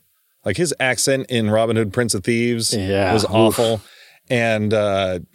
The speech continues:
Speaker 1: you know, even, even in Waterworld, like, sometimes he's got an accent. I don't know what it is, but sometimes he
Speaker 2: Fish
Speaker 1: does.
Speaker 2: man.
Speaker 1: Yeah. He's not always the greatest, but, but boy, did he sure make, make it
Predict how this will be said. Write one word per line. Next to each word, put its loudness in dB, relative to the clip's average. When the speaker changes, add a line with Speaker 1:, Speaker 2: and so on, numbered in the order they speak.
Speaker 1:
you -4
know, 2
even, -2
even -2
in 0
Waterworld, -2
like, 0
sometimes -2
he's -2
got -2
an -4
accent. -4
I -8
don't -2
know 4
what 2
it -4
is, -2
but -2
sometimes -2
he 0
Speaker 2:
Fish 6
Speaker 1:
does. -2
Speaker 2:
man. -2
Speaker 1:
Yeah. 0
He's -2
not 2
always 0
the 0
greatest, -4
but, -4
but -8
boy, 2
did -4
he -2
sure -2
make, -2
make -2
it 0